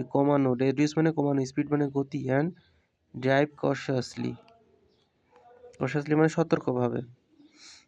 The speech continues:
ছত্রিশ, গাড়ি স্টার্ট করার আগে কি পরীক্ষা করবেন? What should you check before starting the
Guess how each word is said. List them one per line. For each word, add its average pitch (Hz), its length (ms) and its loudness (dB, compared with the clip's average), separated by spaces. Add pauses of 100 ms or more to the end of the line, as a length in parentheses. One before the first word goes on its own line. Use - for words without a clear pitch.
(640)
ছত্রিশ, 143 500 -2 (120)
গাড়ি 147 300 0
স্টার্ট 156 300 -2
করার 156 320 2
আগে 147 280 -2
কি 165 140 -2
পরীক্ষা 147 440 -2
করবেন? 123 360 -4 (1200)
What 147 200 0
should 160 260 -2
you 170 200 2
check 151 420 0 (140)
before 135 380 0
starting 143 480 -2
the 143 120 -4